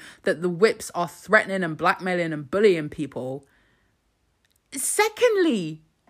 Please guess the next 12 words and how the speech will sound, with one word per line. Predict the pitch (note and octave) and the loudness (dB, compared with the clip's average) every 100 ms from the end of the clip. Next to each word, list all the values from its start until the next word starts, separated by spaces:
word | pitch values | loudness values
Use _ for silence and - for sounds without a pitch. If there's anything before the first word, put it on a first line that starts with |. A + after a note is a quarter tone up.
| - | 4
that's | C#5 C5+ - | 6 6 0
not | F#4+ A4+ A#4+ B4 F4+ | 0 6 8 8 4
normal. | D4 E4+ G4 A4+ B4 F4 G#3 F3+ G#3+ G4+ A4 - _ _ _ _ _ _ _ _ _ _ | 2 6 6 6 4 4 2 0 0 0 0 -4 _ _ _ _ _ _ _ _ _ _
It's | G#4+ G#4 | 2 2
not | E4+ F#4+ A#4+ - | 2 6 6 4
normal | D4+ E4+ F4+ G4+ G4+ F#4 | 0 2 2 2 2 0
behaviour. | C#4+ D#4+ - E4+ G4+ G#4+ F4 C4 G3+ D#3+ C3+ D#3+ - _ _ _ _ _ _ _ _ _ _ _ _ | 0 -2 -2 2 2 2 0 0 0 -2 -8 -10 -16 _ _ _ _ _ _ _ _ _ _ _ _
It | E4+ - | 2 2
is | E4 | 2
not | D#4 E4 F#4 F4+ - _ _ | 2 2 2 0 -6 _ _
normal | A#3+ B3+ D4+ D#4 D#4 D4+ | 2 4 6 4 4 2
behaviour | B3 - C#4 C#4+ D4 A3 F#3 D3 E3 | -2 -4 -2 0 0 -2 -4 -4 -8